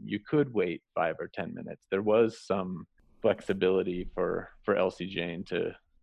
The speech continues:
to have some autonomy in that decision or some input in when you guys left. And then if there was another time when there wasn't, then it's,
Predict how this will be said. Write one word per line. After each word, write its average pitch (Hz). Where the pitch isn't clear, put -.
to 92
have 92
some 90
autonomy 87
in 90
that 87
decision 87
or 98
some 90
input 90
in 90
when 87
you 90
guys 90
left. -
And 104
then 95
if 92
there 101
was 98
another 95
time 110
when 101
there 95
wasn't, 101
then 95
it's, -